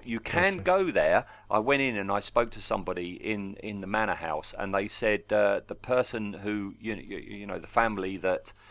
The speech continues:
Speaker 1: own the estate, they do do guided tours around the, uh, Waterloo Tower, but it's by appointment only.
Speaker 2: Right.
Speaker 1: Okay, you can't just turn up with your camera and, and take photos. All
Speaker 2: But
Speaker 1: right.
Speaker 2: it presumably wouldn't be that difficult to organise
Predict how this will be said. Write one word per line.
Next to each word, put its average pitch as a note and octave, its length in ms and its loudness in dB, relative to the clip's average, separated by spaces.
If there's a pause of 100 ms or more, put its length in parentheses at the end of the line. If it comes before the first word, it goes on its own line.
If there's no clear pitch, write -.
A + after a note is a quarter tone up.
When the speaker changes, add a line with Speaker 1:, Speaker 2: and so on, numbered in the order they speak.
(260)
Speaker 1:
own A#2+ 440 8 (280)
the F#2 140 -4
estate, D#2 600 -6 (400)
they A2 240 4
do D3+ 280 0
do C3+ 200 0
guided A#2+ 400 6
tours G#2 380 -2
around A#2+ 580 2
the, F2+ 400 -4
uh, D#2+ 360 0
Waterloo F2+ 440 -6
Tower, E2+ 420 6 (300)
but A2 80 0
it's G2+ 120 -2
by A2 220 8
appointment G#2 680 -2
only. D#2+ 460 -2
Speaker 2:
Right. F2+ 380 -4
Speaker 1:
Okay, D#2+ 440 -6 (240)
you G2 120 -6
can't B2 280 2
just G#2+ 200 -8
turn G#2 260 0
up F#2+ 140 0
with F2+ 100 -10
your F2 80 -4
camera E2 440 -2
and, E2 180 -8 (100)
and E2 240 -8 (180)
take - 240 -8
photos. - 640 -6 (100)
All - 60 -6
Speaker 2:
But F3+ 80 2
Speaker 1:
right. E3+ 180 0
Speaker 2:
it - 60 -16
presumably E3 320 2
wouldn't B2 260 0
be G#2+ 60 -2
that G#2 220 -2
difficult G#2+ 380 -6
to - 100 -8
organise G2 960 -2